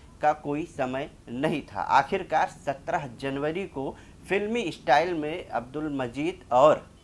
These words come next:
उसके अन्य साथियों के साथ मिलकर फ्रूट की दुकान के अंदर से दीवार में ड्रिल मशीन की मदद से दीवार को तोड़ दिया और उसी रास्ते से ज्वेलरी की दुकान में गहनों की चोरी की और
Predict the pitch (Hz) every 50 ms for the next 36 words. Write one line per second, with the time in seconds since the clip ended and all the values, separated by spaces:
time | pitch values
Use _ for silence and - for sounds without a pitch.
0 | - - 175 170 - - 240 240 - - 208 220 240 240 226 220 226 - 175 160
1 | 170 165 - - 170 202 214 208 214 175 147 - - 170 160 175 190 185 - -
2 | - - - 120 127 139 160 185 190 - - 147 139 - - - - - 160 180
3 | 220 214 - - - 110 - - - - - - 117 113 117 156 - - 170 170
4 | 196 208 190 - - 151 147 - - 131 135 131 143 180 175 - - 151 147 160
5 | 160 - 120 113 110 135 139 139 160 175 190 196 170 131 101 90 95 92 - 135
6 | 151 170 175 170 156 139 127 127 - 151 165 165 160 - 147 127 123 120 113 123
7 | 147 143 - - - 139 160 - - - - - - - - - 113 110 139 151
8 | 151 160 170 196 180 - - 95 - - - - - - 165 147 131 104 - -
9 | - - - - - - - - 120 127 131 135 135 131 - - - - - -
10 | _ - 160 151 - 247 254 226 151 - - 110 123 139 143 139 - - 208 196
11 | 190 - 160 156 202 214 160 139 143 139 135 147 151 175 170 - 131 113 104 104
12 | 123 120 113 135 139 156 156 127 101 95 95 - - 120 113 127 143 160 156 -
13 | - 123 139 - - - - - - - - 190 185 185 185 175 - - 90 160
14 | 160 - - - 117 123 139 -